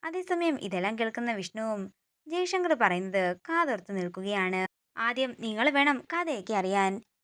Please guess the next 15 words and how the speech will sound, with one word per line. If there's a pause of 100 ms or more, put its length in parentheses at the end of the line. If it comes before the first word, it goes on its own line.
(140)
എന്നൊക്കെ
ജയശങ്കർ
പറഞ്ഞിട്ട്
ശാലിനിയോട്
പറയുകയാണ്. (440)
"മേഡം, (260)
മേഡം
അല്ലേ
പറഞ്ഞത് (460)
അവളിവിടെ
ഉണ്ടെന്ന്?
എന്നാ
മേഡം
അവളെ
വിളിച്ചാട്ടെ."